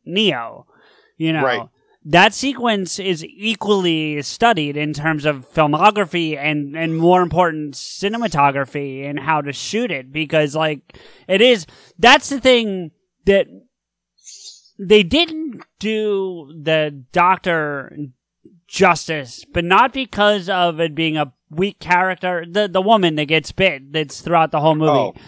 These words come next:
Speaker 2: Oh.
Speaker 1: Um,
Speaker 2: Karen?
Speaker 1: Ka-, thank you. I couldn't remember her name, and I didn't have it up in front of me. Um, it,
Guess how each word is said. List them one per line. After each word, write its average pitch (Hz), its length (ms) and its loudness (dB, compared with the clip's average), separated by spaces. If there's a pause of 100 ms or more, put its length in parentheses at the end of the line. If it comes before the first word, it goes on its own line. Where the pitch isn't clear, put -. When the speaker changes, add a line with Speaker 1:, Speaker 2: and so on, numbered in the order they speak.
(500)
Speaker 2:
Oh. 175 60 2
Speaker 1:
Um, 156 400 4
Speaker 2:
Karen? 139 340 -2 (640)
Speaker 1:
Ka-, 220 200 2
thank 180 220 2
you. 143 100 4
I 139 100 4
couldn't 175 220 -2
remember 151 200 0
her 147 60 2
name, 151 220 2
and 147 80 0
I 143 100 0
didn't 160 240 -4
have 143 140 2
it 143 60 0
up 139 100 -2
in 143 80 -10
front 143 220 -4
of 135 40 -8
me. 127 160 -12 (400)
Um, 147 640 2 (720)
it, 220 200 2